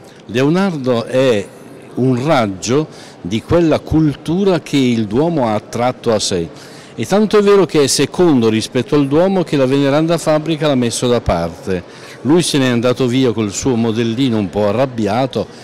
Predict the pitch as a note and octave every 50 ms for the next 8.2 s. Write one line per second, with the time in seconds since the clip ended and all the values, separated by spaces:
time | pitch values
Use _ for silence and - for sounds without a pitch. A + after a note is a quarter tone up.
0 | - - - - A2 - - C3+ C#3 - - - F3+ D#3+ C#3+ B2 B2 C#3 D3+ D3
1 | - F#3 F3 - - - - - - - B2+ C3 C3+ C3 A#2 G#2+ - - C3 C#3
2 | B2+ A#2 E3+ G3+ G3+ F3+ C#3 A2+ A#2+ A#2+ A2+ G#2 - - - E3+ E3+ D#3 C#3 -
3 | - - - G#2 F#2 F2+ F2+ F2+ F2 F2 F2+ F2 E2+ - - - F#2 G#2 C3+ E3+
4 | F3 D3+ D3+ C#3 B2+ C3 B2 A#2+ A2 - C#3 B2+ A#2+ B2+ A#2 - G3 G3+ - -
5 | F3 C#3+ - - - - - - - - C#3 C3 - - C#3 C3 B2+ B2 B2 C3
6 | D3+ F3+ F#3+ F3+ C#3+ A#2 D3+ D#3 C#3+ - - C3 A2+ - - - A2 G#2 G#2+ G#2
7 | G#2 G2+ G#2+ G2+ G2 G2 G2+ G2+ G2+ F#2+ - F2+ E2+ E2 D#2+ E2 E2+ E2+ F2 F2
8 | E2 D2 - -